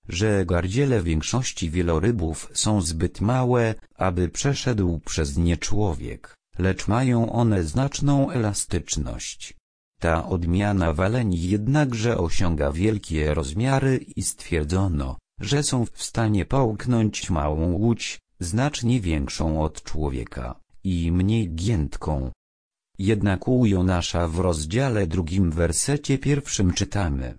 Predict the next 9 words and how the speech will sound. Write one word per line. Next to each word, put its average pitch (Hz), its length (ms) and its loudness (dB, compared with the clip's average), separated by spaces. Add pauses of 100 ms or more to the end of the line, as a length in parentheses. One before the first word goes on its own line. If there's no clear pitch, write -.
(220)
„Lecz 82 320 0
Pan 80 300 0
był 87 320 0
nagotował 104 760 0
rybę 82 260 0
wielką, 69 640 -4 (220)
żeby 90 340 0
pożarła 107 640 0
Jonasza”. 73 640 -2